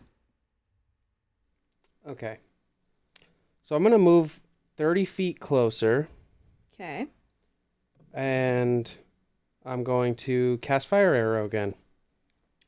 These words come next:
Speaker 2: Okay.
Speaker 1: And I'm gonna shoot two fire arrows at the guy. So that's gonna be a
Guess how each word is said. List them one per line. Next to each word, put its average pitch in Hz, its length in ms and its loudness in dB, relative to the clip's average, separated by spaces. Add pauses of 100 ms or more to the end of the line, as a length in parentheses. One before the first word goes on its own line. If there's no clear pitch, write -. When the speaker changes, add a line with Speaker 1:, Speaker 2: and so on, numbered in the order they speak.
(120)
Speaker 2:
Okay. 226 440 -8 (1400)
Speaker 1:
And 127 80 -18
I'm 117 80 -16
gonna 113 160 -12
shoot 147 400 -2 (280)
two 247 680 0 (1040)
fire 123 320 0
arrows 120 500 -2
at 123 220 -2 (600)
the - 80 -20
guy. - 400 -18 (1700)
So - 720 -14
that's 135 280 -6
gonna 131 220 -2
be 123 440 -4
a 120 800 -6